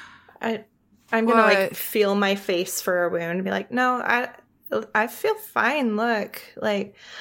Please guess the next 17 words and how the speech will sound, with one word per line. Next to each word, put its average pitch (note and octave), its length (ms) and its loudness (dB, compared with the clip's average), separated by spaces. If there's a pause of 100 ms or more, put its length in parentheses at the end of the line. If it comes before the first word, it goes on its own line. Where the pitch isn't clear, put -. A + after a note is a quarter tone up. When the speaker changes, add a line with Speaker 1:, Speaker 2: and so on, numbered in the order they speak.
(180)
Speaker 1:
I B3 120 4
can D#4+ 140 -2
Speaker 2:
You C4 160 2
have, C4+ 200 6
Speaker 1:
see." C#4 380 -2 (540)
Speaker 2:
your B3+ 100 8
Speaker 1:
Oh, A3 160 2
Speaker 2:
brights B3 440 4
are F#3 80 4
on, D#3+ 480 2 (920)
but, F#3+ 140 6
like, F#3+ 180 4
in G#3 120 4
your F3+ 120 4
face. - 960 0
Speaker 1:
<laughs> - 60 -20 (3750)
I, C4+ 280 2